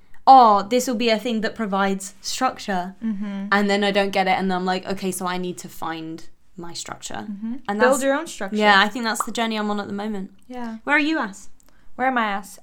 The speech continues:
Speaker 2: Um, hold on. Where am I, ass?
Speaker 1: They ponder.
Speaker 2: I think I am getting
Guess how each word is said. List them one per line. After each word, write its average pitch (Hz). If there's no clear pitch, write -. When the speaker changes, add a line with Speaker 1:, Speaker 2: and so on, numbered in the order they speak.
Speaker 2:
Um, 277
hold 208
on. 180
Where 214
am 190
I, 185
ass? -
Speaker 1:
They 202
ponder. 196
Speaker 2:
I 294
think 214
I 226
am 220
getting 208